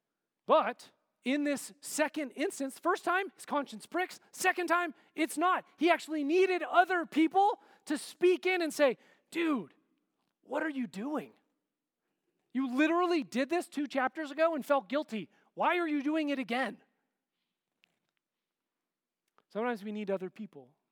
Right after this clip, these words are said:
I was just thinking about this just for me, right? Like, a few weeks ago, I shared about this retreat I was going on. And I learned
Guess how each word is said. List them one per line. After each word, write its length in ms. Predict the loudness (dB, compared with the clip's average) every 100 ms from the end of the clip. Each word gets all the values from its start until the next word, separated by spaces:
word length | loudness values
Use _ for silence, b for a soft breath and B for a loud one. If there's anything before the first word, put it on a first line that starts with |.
| _
I 80 | -4
was 100 | -4
just 160 | -8
thinking 200 | -8 -6
about 200 | -4 -6
this 160 | -6 -10
just 220 | -12 -16
for 100 | -12
me, 300 | -10 -8 -8
right? 260 | -8 -8 -8
Like, 260 | -10 -10 b b b b b b
a 180 | -6 -6
few 140 | -4 -6
weeks 220 | -6 -6
ago, 120 | -4
I 60 | -4
shared 280 | -4 -4
about 300 | -2 0 -2
this 200 | -4 -12
retreat 500 | -12 -16 -10 -8 -6
I 80 | -8
was 160 | -8 -8
going 320 | -10 -10 -10
on. 280 | -12 -14 -18 _ _ _ _ _ _ _ _
And 140 | 0
I 120 | 2
learned 440 | 2 0 -2 -4